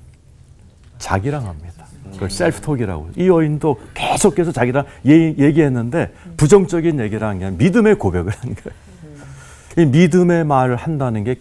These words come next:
굉장히 중요합니다. 그게 하나님 사랑했던 다윗은 하나님 내 입술에 파수꾼을 세워달라고 시편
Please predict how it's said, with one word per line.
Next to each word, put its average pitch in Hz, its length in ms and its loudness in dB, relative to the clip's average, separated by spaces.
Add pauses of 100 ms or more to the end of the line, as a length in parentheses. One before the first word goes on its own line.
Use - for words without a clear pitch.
굉장히 92 400 -4
중요합니다. - 460 -10 (640)
그게 143 140 2
하나님 143 320 2
사랑했던 123 760 2
다윗은 92 600 -2 (340)
하나님 123 320 0
내 113 140 2
입술에 98 560 -2 (260)
파수꾼을 110 680 0 (100)
세워달라고 101 720 -2
시편 92 420 -4